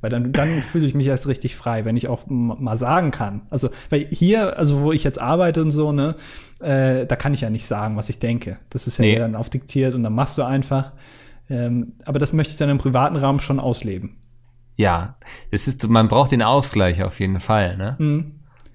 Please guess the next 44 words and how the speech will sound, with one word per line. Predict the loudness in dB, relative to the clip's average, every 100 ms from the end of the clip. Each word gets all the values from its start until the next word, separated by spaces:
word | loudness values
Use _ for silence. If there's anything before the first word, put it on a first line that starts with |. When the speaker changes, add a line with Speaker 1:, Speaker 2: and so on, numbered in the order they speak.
| -18
Speaker 2:
Also | -8 -6 -4
das, | -4 -4 -6
das | -4 -4
kenne | 0 2
ich, | 2 0
ich |
mache | -2 0
auch | -2 -4
Sport | -2 2 2 0
zum | -4
Beispiel. | -4 -4 -8 -12 -12 -16 -20 -20 -18 -4
Speaker 1:
Wenn | -2 -2
ich | -4
Kinder | -2 0 0
haben | 0 -2 0
würde, | 0 -2
glaube | -2 0 0
ich | 0
auch, | 0
dass | 0
ich | -2
die | -2
Kinder | -2 -2
schlagen | -2 -4 -2 -2 -2
würde. | -4 -4 -8 -16 -20 -20 -20 -20 -20 -20 -20 -20 -20 -20 -20 -14 -2
Speaker 2:
Einfach | 0 2 2 2 0 -8 -20 -20 -20 -20 -20 -20 -20 -20 -20 -20 -20 -20 -14
schlagen? | 0 4 4
Speaker 1:
Einfach, | 2 -4 -14 -4
ja, | 0 2
nee, | 2 2
einfach | 0 -2
so. | -2 -2 -2 -10 -14
Äh, | -12 -12
g-, | -12 -14 -16 -14 -4
grad | -4 0
bin | 0
ich | 2
in |
der | 2 2
Laune | 4 2 2
und | 0
dann | 0 0
wird | 0
einmal | 0 2 2 0